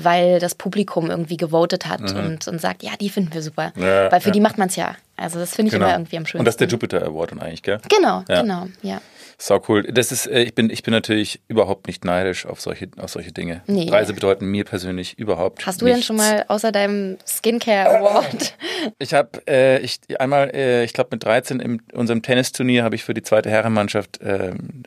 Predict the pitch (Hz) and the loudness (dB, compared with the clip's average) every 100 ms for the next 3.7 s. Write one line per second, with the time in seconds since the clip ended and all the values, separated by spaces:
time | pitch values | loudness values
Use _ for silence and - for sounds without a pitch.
0 | - 101 101 110 - 101 101 98 107 - | -12 -8 -8 -12 -2 2 2 0 -2 2
1 | 104 101 98 98 95 - 101 95 92 98 | 4 4 0 -4 -8 -4 -2 0 -2 -6
2 | 95 92 - 92 - 85 90 90 87 92 | -6 -4 0 0 0 -6 -6 -2 0 2
3 | 90 92 95 95 98 - | 2 0 2 4 2 -2